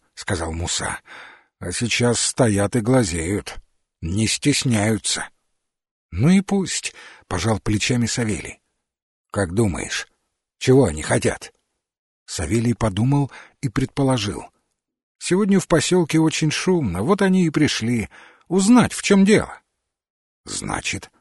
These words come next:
спросил Муса, «вчера было не так шумно?» «Нет, вчера было тихо. Во-первых, не было вас».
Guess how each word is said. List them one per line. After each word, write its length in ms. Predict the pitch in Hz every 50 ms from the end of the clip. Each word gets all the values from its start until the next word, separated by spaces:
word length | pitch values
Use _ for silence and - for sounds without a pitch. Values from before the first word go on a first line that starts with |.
| _
спросил 520 | - - - - 101 98 92 - - 104 101
Муса, 440 | 104 104 104 - - 113 110 107 - - - _ _ _ _ _ _ _
«вчера 500 | - - - - - 92 80 85 98 92
было 420 | 85 98 104 104 110 110 104 - - _ _ _ _ _ _ _ _
не 280 | - 107 120 135 147 151
так 340 | - - 196 147 - - -
шумно?» 520 | - - 160 123 92 69 55 53 - - - - - - - _ _ _ _ _ _ _ _
«Нет, 440 | 151 165 156 143 139 151 - - - _ _ _ _ _ _ _ _ -
вчера 340 | - - - 180 175 185
было 240 | 165 185 180 180 175
тихо. 480 | - - 220 160 - - - - - - _ _ - - - _ _ _ _
Во-первых, 680 | - 117 123 - 135 135 131 135 139 139 123 - - - _ _ _ _ _ _ _ _
не 300 | - 127 135 135 147 147
было 280 | 131 135 165 165 175 185
вас». 480 | 180 185 165 - - - - - -